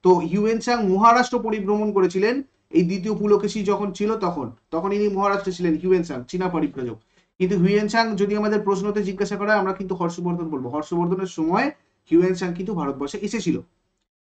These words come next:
এবার দেখো, পল্লবরাজ নরসিংহ বর্মন, পল্লবরাজ নরসিংহ বর্মন বাতাপি যুদ্ধে দ্বিতীয় পুলকেশীকে পরাজিত করেছিল। তাহলে পল্লবদের সাথে দেখো চালুক্যদের যুদ্ধ হয়েছিল, কিসের যুদ্ধ? বাতাপি যুদ্ধ।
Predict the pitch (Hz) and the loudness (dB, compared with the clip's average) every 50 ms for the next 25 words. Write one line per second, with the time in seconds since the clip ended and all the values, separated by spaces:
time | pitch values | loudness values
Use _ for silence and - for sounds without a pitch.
0 | - 151 170 208 214 185 185 180 143 - - - - 185 196 208 220 233 240 233 | 0 2 4 4 4 2 0 -2 -4 -6 -6 0 2 4 4 4 6 6 4 4
1 | 247 254 262 254 208 190 208 202 202 208 214 220 - - 247 240 240 247 240 202 | 6 6 4 4 4 2 2 2 4 4 2 2 0 0 0 2 2 2 2 2
2 | 214 214 214 196 170 147 120 107 107 - 151 160 165 175 185 196 202 190 196 202 | 2 2 4 4 4 2 2 0 -8 -4 0 2 4 4 4 4 4 2 4 2
3 | 208 226 220 - - _ _ _ _ _ - 156 165 180 202 208 202 233 226 226 | 2 2 0 -4 -12 _ _ _ _ _ 0 2 2 4 2 2 0 -2 -4 -2
4 | 220 226 208 185 180 175 175 185 208 247 285 349 - _ _ _ _ - _ - | -2 0 2 2 2 2 2 2 2 0 -2 -2 -4 _ _ _ _ -20 _ 0
5 | 156 147 - - - 220 220 220 233 240 247 196 175 214 208 185 170 - 196 208 | 2 2 2 4 2 0 -2 -2 -4 -4 -4 -2 -2 -2 -2 -2 -2 0 2 2
6 | 214 214 175 165 180 190 175 196 226 233 214 - 208 202 202 196 196 196 - 190 | 2 2 0 -2 -4 -4 -4 -4 -6 -8 -6 -6 0 0 0 0 0 -4 -8 -8
7 | 180 - 214 190 165 165 160 160 156 151 151 143 147 131 - 117 113 110 - 104 | -10 -8 -8 -6 -4 -2 -2 0 0 -2 -2 -4 -6 -8 -8 -10 -12 -12 -14 -16
8 | - - _ _ _ _ _ _ _ _ _ _ _ _ _ _ _ _ _ - | -18 -18 _ _ _ _ _ _ _ _ _ _ _ _ _ _ _ _ _ -4
9 | 156 180 175 - - 170 180 180 196 208 202 190 - 226 208 - 226 220 226 226 | 0 0 0 0 0 2 4 4 6 4 4 4 2 -4 -4 -4 -4 -4 -2 -2
10 | 220 220 214 - 208 196 196 185 180 190 196 196 214 208 214 214 170 190 196 180 | 0 0 0 0 0 0 2 2 4 4 2 2 2 -2 0 0 -2 -2 -2 0
11 | 185 214 220 208 214 220 185 180 175 190 180 233 226 226 240 240 202 190 202 170 | 0 0 0 0 0 0 0 0 0 0 -4 -4 -4 -4 -4 -4 0 2 2 2
12 | 143 160 165 170 180 202 202 208 226 196 170 196 208 185 170 - 143 - | 4 4 2 2 2 -2 -4 -4 -6 -6 -2 -2 -2 0 0 0 0 0